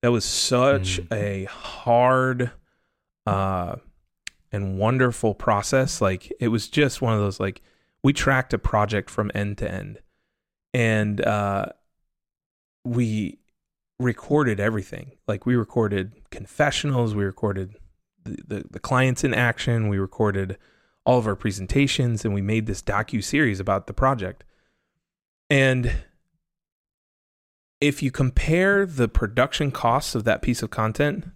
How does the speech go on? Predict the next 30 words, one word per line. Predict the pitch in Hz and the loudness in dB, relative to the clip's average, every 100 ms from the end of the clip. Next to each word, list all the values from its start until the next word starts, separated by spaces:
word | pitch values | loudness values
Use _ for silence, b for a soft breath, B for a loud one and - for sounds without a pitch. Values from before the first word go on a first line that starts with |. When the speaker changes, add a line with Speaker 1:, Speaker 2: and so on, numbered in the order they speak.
| - | -6
Speaker 1:
to | - 113 107 101 - _ _ _ _ _ _ - | 0 2 2 -2 -8 _ _ _ _ _ _ -6
the | 107 | -4
result | 101 98 92 101 123 - - - _ _ - | -2 -4 -4 -2 -2 -4 -14 -16 _ _ -8
in | 107 104 | -6 -4
view | 110 113 | -2 -2
count, | - 160 185 - - _ _ _ _ _ _ _ | 0 0 0 -4 -20 _ _ _ _ _ _ _
it | - | -4
was | 110 - | -4 -4
an, | 107 - | -8 -6
it's | 110 | -6
an | 107 - | -4 -2
utter | 110 98 | 0 -2
failure, | - 95 - - - _ _ _ _ _ _ _ - | -2 -4 -4 -8 -14 _ _ _ _ _ _ _ -6
because | - 120 | 0 0
we | 120 | 2
probably | 165 - 214 196 147 | 0 2 2 2 0
spent | 117 - 117 - - _ _ _ - | -2 -2 -2 -2 -10 _ _ _ -2
two | 127 | 0
hundred | 110 | 0
fifty | - - 95 | -4 -8 -10
grand | - 95 92 95 _ _ _ - | -8 -8 -8 -12 _ _ _ -8
putting | 110 98 | -2 -2
that | 92 | -2
together | - 98 90 98 | -6 -6 -6 -8
over | 101 | -10
the | 98 | -10
course | - - - | -8 -8 -10
of | |
a | 95 | -14
year. | 92 - | -12 -14